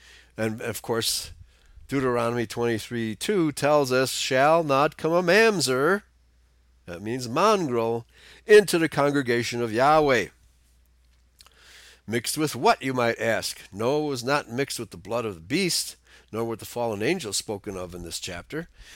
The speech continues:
nor was he mixed with the seed of the serpent, who existed through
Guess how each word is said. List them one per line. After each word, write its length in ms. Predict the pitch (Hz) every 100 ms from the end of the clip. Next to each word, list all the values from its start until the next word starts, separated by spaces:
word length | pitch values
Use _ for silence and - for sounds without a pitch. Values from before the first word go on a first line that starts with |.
| -
nor 220 | 113 139
was 180 | 156 160
he 100 | 170
mixed 360 | 156 143 147 -
with 100 | 143
the 80 | 147
seed 320 | - 117 123
of 120 | 127
the 60 | 143
serpent, 440 | - 254 - - _ _ _ _ - - _
who 240 | - 147
existed 520 | 147 110 123 - 143
through 300 | - 120 120